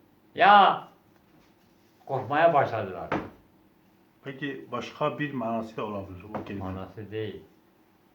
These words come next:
Speaker 1: Manası yanlış konuşmuş. Ama Şeyh Muhyiddin Arabi de m-, bat-,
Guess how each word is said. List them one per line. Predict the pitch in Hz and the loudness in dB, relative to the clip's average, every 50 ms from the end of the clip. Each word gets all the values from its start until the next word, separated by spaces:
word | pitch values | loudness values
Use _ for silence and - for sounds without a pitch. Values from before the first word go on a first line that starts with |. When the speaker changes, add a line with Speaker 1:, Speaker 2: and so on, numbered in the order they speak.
| _ _ _ _ _ _ _ _ _ _ _ _ _ _ _ | _ _ _ _ _ _ _ _ _ _ _ _ _ _ _
Speaker 1:
Manası | - - - - - - _ 101 | -20 -20 -20 -20 -20 -20 _ -18
yanlış | - 98 117 127 - | -16 -14 -14 -14 -10
konuşmuş. | 127 135 131 135 135 135 127 117 110 95 - - - _ _ _ _ _ _ _ _ _ _ _ _ _ _ _ _ _ _ | -10 -8 -8 -6 -8 -8 -10 -10 -10 -10 -12 -14 -20 _ _ _ _ _ _ _ _ _ _ _ _ _ _ _ _ _ _
Ama | - 113 123 127 123 113 101 - - - - _ | -4 -4 -2 0 0 -2 -2 -4 -8 -16 -20 _
Şeyh | - - 120 110 110 | -12 -10 -8 -8 -6
Muhyiddin | 110 110 113 117 127 135 | -6 -6 -4 -4 -4 -4
Arabi | 139 120 117 117 117 117 120 147 156 | -4 -2 -2 -2 -2 -2 -2 -2 -2
de | 151 131 117 104 107 - - - _ | -2 -2 -2 -4 -6 -12 -18 -20 _
m-, | 104 104 104 104 107 101 - | -12 -10 -8 -8 -8 -4 -2
bat-, | 104 107 107 - - - | -2 -2 -2 -2 -8 -16